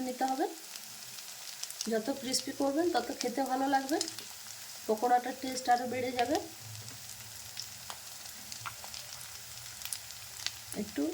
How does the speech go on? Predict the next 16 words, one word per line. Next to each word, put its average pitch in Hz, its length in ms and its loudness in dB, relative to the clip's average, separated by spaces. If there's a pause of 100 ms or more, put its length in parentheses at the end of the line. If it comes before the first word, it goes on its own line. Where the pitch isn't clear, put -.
(960)
পাল্টে 233 300 4 (120)
ঘুরে 233 200 2 (120)
ফিরে 240 260 -2 (320)
এই, 240 100 0 (200)
এরকমভাবে 233 680 0 (220)
যে 226 80 6 (160)
দিকটা 240 260 2 (160)
আপনার 226 260 -2 (840)
না 220 100 4 (360)
কালার 220 320 8
হয়ে 240 180 2
এসছে, - 220 0 (680)
সেই 233 200 6
দিকটা 226 200 -2 (100)
খুব 226 100 4 (100)
ভালোভাবে 214 420 4